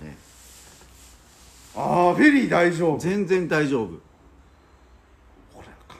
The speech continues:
Speaker 2: かったな、フェリー。
Speaker 1: タイタニックごっことかしてたもん。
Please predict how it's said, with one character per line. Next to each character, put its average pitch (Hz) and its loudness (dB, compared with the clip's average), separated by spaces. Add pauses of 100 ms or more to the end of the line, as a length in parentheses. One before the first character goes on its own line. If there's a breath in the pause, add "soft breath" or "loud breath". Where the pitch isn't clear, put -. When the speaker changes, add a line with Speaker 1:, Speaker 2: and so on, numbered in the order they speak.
Speaker 2:
か - -20
っ 107 -20 (120)
た 107 -20
な、 101 -18 (300)
フ 139 -16
ェ 123 -14
リ 113 -14
ー。 107 -14 (160)
Speaker 1:
タ 233 -2
イ 240 0
タ 233 -2
ニ 208 -2
ッ 202 -10
ク 202 -8
ご 180 0
っ 151 -6
こ 143 -8
と 113 -12
か 87 -16
し - -18
て 123 -8
た 90 -14
も 76 -16
ん。 - -20